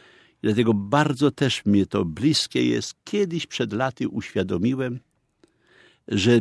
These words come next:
przez dwa tysiące lat już słowa, które wypowiadamy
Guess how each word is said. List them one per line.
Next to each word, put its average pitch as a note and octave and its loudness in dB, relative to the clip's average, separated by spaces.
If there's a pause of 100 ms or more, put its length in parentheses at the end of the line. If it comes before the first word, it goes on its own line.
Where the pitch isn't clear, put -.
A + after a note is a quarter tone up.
(140)
przez - 2
dwa D3+ -4
tysiące A#2+ -2
lat F#2 -6
już - -14 (1080)
słowa, D3 2
które A#2+ 4
wypowiadamy B2 0